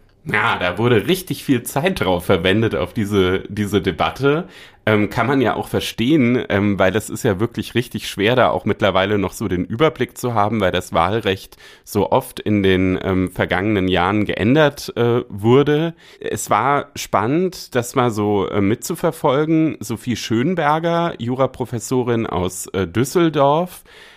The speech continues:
ähm, war die Verfahrensbevollmächtigte der Antragsteller. Und die hat, ähm, schon ziemlich deutlich gesagt, dass, äh, sie eben der Auffassung ist,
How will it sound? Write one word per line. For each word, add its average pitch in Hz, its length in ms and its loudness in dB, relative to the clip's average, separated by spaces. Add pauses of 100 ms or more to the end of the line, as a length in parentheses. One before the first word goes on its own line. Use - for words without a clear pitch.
(160)
ähm, 110 460 4
war 101 180 2
die 117 100 -2
Verfahrensbevollmächtigte 107 1600 0
der 90 160 0
Antragsteller. 104 1040 0 (380)
Und 113 200 -2
die 147 160 2
hat, 147 400 -2
ähm, 120 280 0
schon 175 240 0
ziemlich 131 300 0
deutlich 117 480 0
gesagt, 87 460 -2
dass, - 280 -6
äh, 101 320 -2
sie 104 360 -2
eben 113 440 0 (280)
der 104 240 2
Auffassung 117 580 2
ist, 113 420 -4